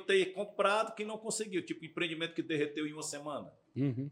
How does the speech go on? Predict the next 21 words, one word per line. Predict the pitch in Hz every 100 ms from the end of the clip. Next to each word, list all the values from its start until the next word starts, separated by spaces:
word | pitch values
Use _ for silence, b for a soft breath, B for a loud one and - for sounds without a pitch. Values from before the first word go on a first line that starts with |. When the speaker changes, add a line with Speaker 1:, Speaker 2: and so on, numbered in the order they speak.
| -
Speaker 1:
Então | 123
eu | 127
comprei | 147 147 139 147 156 151
alguns | 147 139 123
imóveis | 120 107 104 104 101
desses | 123 131 156
pra | - 127
revender | 117 120 131 113 127
pra, | - 156 - _ _ _ _ _ -
ou | -
pra | - 127
investidores | 117 123 113 127 156
ou | 170
pra | -
pessoas | - 147 143 -
que, | -
pra | 143
consumir | 135 147 - 123 120
mesmo, | 104 110 -
pra | 107
morar, | 104 110 113 110 113